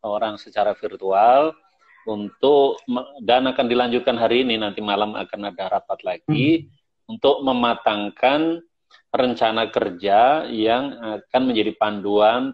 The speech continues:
Speaker 1: tim seleksi ini bekerja sampai nanti menghasilkan empat belas orang calon yang akan diserahkan kepada Presiden.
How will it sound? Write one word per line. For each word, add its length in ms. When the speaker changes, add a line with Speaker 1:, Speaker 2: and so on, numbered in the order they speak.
Speaker 1:
tim 80
seleksi 480
ini 240
bekerja 400
sampai 400
nanti 480
menghasilkan 640
empat 240
belas 400
orang 480
calon 400
yang 240
akan 80
diserahkan 480
kepada 240
Presiden. 720